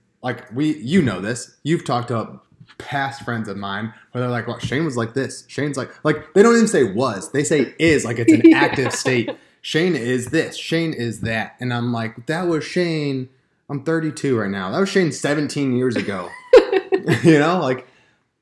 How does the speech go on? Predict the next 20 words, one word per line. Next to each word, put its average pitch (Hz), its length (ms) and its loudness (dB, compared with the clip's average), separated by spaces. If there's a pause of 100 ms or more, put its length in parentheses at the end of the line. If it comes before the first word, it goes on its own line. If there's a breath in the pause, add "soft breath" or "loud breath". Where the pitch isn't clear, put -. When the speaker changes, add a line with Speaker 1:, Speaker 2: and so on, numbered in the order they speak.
(460)
Speaker 1:
but 147 140 0
all 185 220 2
of 113 140 0
that, 98 380 -8 (100)
you 170 100 -2
know, 120 180 -2 (720)
my 117 400 -2
family, 147 720 -4 (160)
my 170 180 0
family 143 260 -2
is 139 80 -6
a 143 40 -12
great 165 240 -4
one. 98 240 -8 (220)
You 113 120 -8
know, 110 140 -4
they 127 240 -2
label 120 440 -4
themselves, 101 1800 -10 (100)
uh, 147 1700 -12